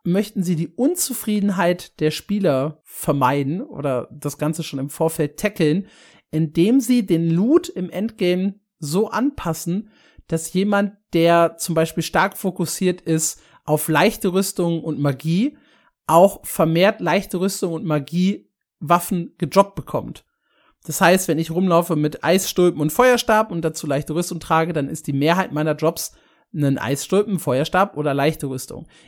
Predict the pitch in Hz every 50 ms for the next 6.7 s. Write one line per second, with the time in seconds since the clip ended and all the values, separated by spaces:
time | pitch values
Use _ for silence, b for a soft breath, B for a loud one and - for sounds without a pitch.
0 | b - - - - 151 - 175 151 151 139 131 156 185 220 254 247 233 220 214
1 | - - 196 208 208 202 202 208 214 208 - 214 196 196 180 151 156 160 185 185
2 | 180 175 170 175 180 - 185 175 160 156 156 170 170 - - 180 170 170 160 -
3 | 160 156 165 147 143 - 147 143 151 160 147 147 139 139 147 B B B B B
4 | B - 139 165 170 160 - - 175 156 139 143 135 131 143 139 147 139 - -
5 | 151 143 - - - 143 139 131 135 143 139 - _ - - - - - 156 151
6 | 147 - - 143 135 135 - - 151 135 - - 101 151